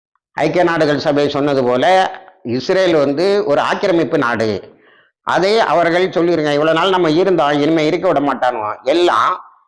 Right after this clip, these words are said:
இந்த செட்டிலர்ஸ் என்னன்னா, "இங்க இருந்தா வசதியா இருப்போம், இல்லைன்னா வெளிநாட்டுக்கு போயிருவோம்னு" முடிவு பண்ணிட்டான். அதனால பென்குரியன் ஏர்போர்ட்டில் அதிகமான கூட்டம் என்று சொல்லுகிறார்கள். இதல்லாமல் தொழுது கொண்டிருந்தவர்களையும் பள்ளிவாசலையும் நேற்று தாக்கியிருக்கிறார்கள். அவங்க இது, அவங்களுக்கு இதெல்லாம்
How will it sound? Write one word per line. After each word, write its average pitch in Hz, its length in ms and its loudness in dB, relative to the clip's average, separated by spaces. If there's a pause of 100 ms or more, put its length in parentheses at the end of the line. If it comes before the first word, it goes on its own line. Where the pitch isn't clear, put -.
இந்த 117 160 -10
செட்டிலர்ஸ் 175 520 0
என்னன்னா, 147 400 0
"இங்க 170 240 0
இருந்தா 170 420 2
வசதியா 160 280 0
இருப்போம், 135 220 -2
இல்லைன்னா 151 200 -2
வெளிநாட்டுக்கு 135 460 -2
போயிருவோம்னு" 123 300 -2
முடிவு 104 220 -8
பண்ணிட்டான். - 320 -20 (1000)
அதனால 143 720 0
பென்குரியன் 165 520 0
ஏர்போர்ட்டில் 147 560 0
அதிகமான 147 640 0
கூட்டம் 151 460 -2
என்று 135 180 -2
சொல்லுகிறார்கள். 127 760 0
இதல்லாமல் 110 1000 -2 (540)
தொழுது 208 360 2
கொண்டிருந்தவர்களையும் 151 1120 0
பள்ளிவாசலையும் 151 840 0
நேற்று 139 320 -6
தாக்கியிருக்கிறார்கள். - 720 -10 (200)
அவங்க 165 360 2
இது, 156 140 2
அவங்களுக்கு 160 460 0
இதெல்லாம் 156 440 0